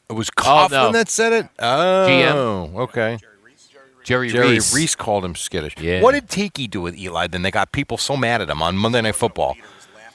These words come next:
Speaker 1: Oh, that he
Speaker 2: Oh,
Speaker 1: wasn't
Speaker 2: my.
Speaker 1: a leader of team. That's right. He, like you, not a leader of men.
Speaker 2: Boy, I gotta tell you,
Speaker 1: <laughs>
Speaker 2: Tiki made a media comeback.
Speaker 1: Oh, absolutely.
Speaker 2: I mean, that guy just stuck it out, Jerry,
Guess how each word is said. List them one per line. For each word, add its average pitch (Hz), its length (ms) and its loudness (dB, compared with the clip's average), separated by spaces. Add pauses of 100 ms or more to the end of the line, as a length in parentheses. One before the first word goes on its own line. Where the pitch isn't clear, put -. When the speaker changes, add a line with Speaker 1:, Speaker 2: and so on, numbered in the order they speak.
(360)
Speaker 1:
Oh, 160 600 6
that 123 100 0
he 120 60 2
Speaker 2:
Oh, 120 40 0
Speaker 1:
wasn't 113 260 0
Speaker 2:
my. 95 100 0
Speaker 1:
a - 20 0
leader 107 240 0
of - 240 -8
team. 101 140 -6
That's 92 260 0
right. 78 280 -4
He, 123 120 -2
like 143 380 -2
you, 123 160 0 (500)
not 202 140 4
a 214 40 2
leader 208 240 4
of 202 60 0
men. 80 320 -2 (140)
Speaker 2:
Boy, 226 100 -2 (160)
I 170 100 2
gotta 214 160 0
tell 233 200 0
you, 262 100 0
Speaker 1:
<laughs> - 40 -6
Speaker 2:
Tiki 208 300 -2
made 135 220 4
a 107 60 6
media 175 420 -2
comeback. 160 640 -2 (240)
Speaker 1:
Oh, 87 240 0 (160)
absolutely. 104 680 -4 (540)
Speaker 2:
I 135 80 -4
mean, 139 180 -6
that 170 220 -2
guy 208 160 0
just 135 300 0
stuck - 400 2
it 196 80 2
out, 160 240 4
Jerry, 170 500 -2